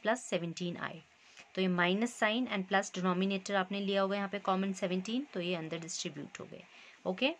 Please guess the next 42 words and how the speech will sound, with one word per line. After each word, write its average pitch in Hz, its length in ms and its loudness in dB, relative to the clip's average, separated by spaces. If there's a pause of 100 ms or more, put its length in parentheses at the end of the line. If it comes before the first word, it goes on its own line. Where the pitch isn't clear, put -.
(400)
and, 185 440 2
uh, 202 400 6 (160)
so 220 240 2
now 202 200 4
next 214 380 0
we'll 190 200 2
put 185 180 0
the 180 100 4
real 196 220 2
part 202 220 4
with 196 200 0
real। 208 240 4 (520)
So 208 120 2 (240)
it 190 180 -4
was 185 180 2
one 202 280 8
minus 185 440 2
seventeen 196 360 -2
which 202 160 -4
becomes 175 340 -2
minus 175 380 0
sixteen 233 600 -2
and 175 240 0
both 185 260 0
positives 190 540 2
will 175 160 0
add 165 180 0
up 202 160 -2
to 190 140 -6
give 170 120 -2
you 196 120 -2
plus 220 320 2
twenty-one 170 440 -2 (140)
i's। 156 240 -4 (760)
अब 214 140 6
ये 220 140 2
दो 233 220 6 (100)
मल्टीप्लिकेशन 196 680 0
कर 165 160 2
दो, 156 180 0
real 220 320 4
part 196 180 4